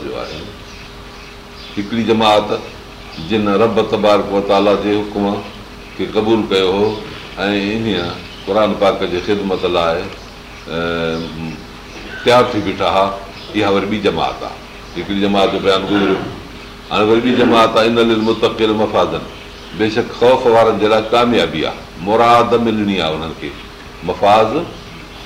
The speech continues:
فوز، ڪاميابي الله تعاليٰ انهن کي عطا فرمائيندو. حدائق، باغ،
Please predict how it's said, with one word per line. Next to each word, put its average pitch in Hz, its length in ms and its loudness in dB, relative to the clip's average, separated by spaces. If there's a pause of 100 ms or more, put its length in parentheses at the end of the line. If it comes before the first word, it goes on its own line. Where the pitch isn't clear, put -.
(140)
فوز، 110 320 6 (360)
ڪاميابي 107 520 2 (420)
الله 101 220 0
تعاليٰ 101 200 4
انهن 95 260 -2
کي 104 100 2
عطا 101 280 0
فرمائيندو. 80 500 -4 (2000)
حدائق، 101 420 4 (420)
باغ، 92 340 4